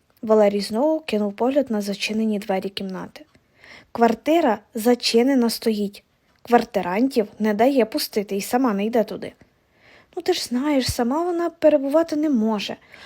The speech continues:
Вона боїться, раптом їй там погано стане, допомогти не буде кому. Вже сімдесят п'ять років. Та й серце, Ірина важко зітхнула. Я їй пропонувала доглядальницю з проживанням знайти,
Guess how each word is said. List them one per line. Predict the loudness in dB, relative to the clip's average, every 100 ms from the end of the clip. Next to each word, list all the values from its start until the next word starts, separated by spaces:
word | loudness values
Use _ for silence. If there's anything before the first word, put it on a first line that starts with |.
| -16 -2
Вона | 0
боїться, | 4 2 2 0 2 2
раптом | 2 0 0
їй | 0 -2
там | -4 -6 -6 -6
погано | 0 2 4 2 0
стане, | -4 -2 0 2 2 2 0 -2
допомогти | -4 -4 -2 -2 0 0
не | 0 0
буде | 0 0 0
кому. | -2 -4 -4 -10 _ _ -20 -10 -2
Вже | 0
сімдесят | 0 -2 -4 -4 0 0 0
п'ять | 2 2 4
років. | 4 2 -4 -14 _ _ _ _ _
Та | 2
й | 2
серце, | 4 4 4 -2 -6 -6 -10 _ _ _ _ _ _ 0
Ірина | 2 2 0
важко | 0 -2 -4 -8
зітхнула. | -8 -10 -8 -8 -8 -12 _ _ _ _ -14 0
Я | 4 4
їй | 4 2 -2
пропонувала | -4 -6 -2 0 6 6 6
доглядальницю | 2 2 4 4 6 4 2 -2 -6 -10
з | -10
проживанням | -8 -4 0 2 2 0 -4
знайти, | -6 -8 -8 -10